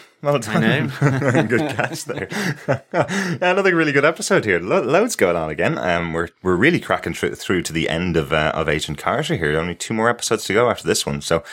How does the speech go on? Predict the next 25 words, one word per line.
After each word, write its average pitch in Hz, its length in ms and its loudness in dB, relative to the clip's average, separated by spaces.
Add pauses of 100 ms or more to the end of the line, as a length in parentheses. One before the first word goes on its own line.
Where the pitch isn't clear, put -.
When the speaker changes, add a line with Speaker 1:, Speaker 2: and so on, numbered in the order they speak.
(300)
Speaker 1:
um, 87 360 0
loads 117 380 2
going 92 260 0
on. 90 160 0 (380)
Uh, 98 140 2
if 113 140 -4
this 127 140 -4
is 110 100 -2
your 120 80 4
first - 260 -2
time 113 220 0
joining 110 240 2
us 104 80 -2
for 104 140 0
an 104 60 2
Agent 95 240 0
Carter 101 300 0
episode, 113 540 0
uh, 87 280 0
or 120 160 0
for - 160 0
any 120 140 4
of 95 100 4
our 82 120 4
episodes, 110 520 -2